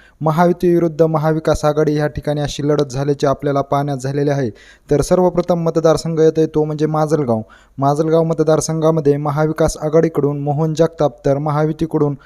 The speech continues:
प्रकाश सोळंके यांच्यात लढत झाल्याची पाहण्यास मिळाली आहे. या लढतीमध्ये मोहन जगताप हे पिछाडीवर पडल्याचे बोलले जात असल्यामुळे महाविकास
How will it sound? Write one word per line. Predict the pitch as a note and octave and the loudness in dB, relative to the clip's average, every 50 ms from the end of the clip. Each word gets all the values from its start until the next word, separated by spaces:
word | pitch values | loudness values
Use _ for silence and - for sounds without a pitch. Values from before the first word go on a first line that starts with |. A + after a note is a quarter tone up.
| - - _ _ - | -20 -20 _ _ 2
प्रकाश | - D#3 - - D#3 D#3 | 2 2 4 2 0 0
सोळंके | - D#3+ E3 E3+ F3 E3+ - - C3+ C3 C#3 | 2 2 2 2 2 0 0 0 0 0 0
यांच्यात | C#3+ D3 - - D#3 D#3 - | -2 -2 0 0 0 0 2
लढत | D3+ D3+ D3+ D3+ | 0 0 2 2
झाल्याची | D3 C3 C3+ C#3+ C#3+ C#3+ C#3 - D3+ | 0 0 0 0 0 0 0 -2 -4
पाहण्यास | C#3+ - D3+ C#3+ C#3 C#3 C#3 - - | -4 -2 -2 -2 0 -2 -4 -4 -6
मिळाली | C#3+ C#3+ C#3 C#3 C3+ D3 D3+ | -6 -4 -4 -2 -2 0 0
आहे. | C#3+ C#3 C3+ A#2 G#2 - _ - - - - - | 0 0 0 -4 -4 -6 _ -20 -20 -14 -6 -4
या | D3+ D3+ | -2 0
लढतीमध्ये | D#3 E3 F3+ F#3+ F#3+ F#3 G#3 F#3+ F#3 F#3 E3 E3+ F3 E3 - _ _ _ - - | 2 4 4 2 2 0 0 0 0 2 2 2 0 0 -4 _ _ _ -16 -8
मोहन | C#3+ D3+ D#3 D3 E3+ F3 E3 | -4 -4 -2 0 0 0 2
जगताप | D#3 E3 D#3+ - - D#3+ D3+ | 2 2 2 2 0 0 0
हे | - D#3+ | 0 -2
पिछाडीवर | D#3 - E3 D#3 - E3 D#3+ D#3+ D#3+ D#3 | -2 -2 -2 0 2 2 4 4 2 2
पडल्याचे | - - D#3+ D3+ D#3+ D#3+ D3 - D#3+ D3+ | 2 2 0 2 2 0 0 2 0 -2
बोलले | C#3+ D3+ D#3 D#3+ E3 D#3+ | 0 0 0 2 2 2
जात | D3 D3+ D3 C#3+ D3 | 4 4 2 2 2
असल्यामुळे | C#3 C3+ - F3 F3 D#3+ D3+ C#3+ D3 D3 | 0 0 0 0 0 0 2 0 -2 -2
महाविकास | C#3+ C#3+ D3 D3+ C3+ C#3+ D3+ D3+ D3+ - E3 D#3 D3+ - | -4 -4 -6 -6 -4 -4 -4 -4 -4 0 0 0 -2 -2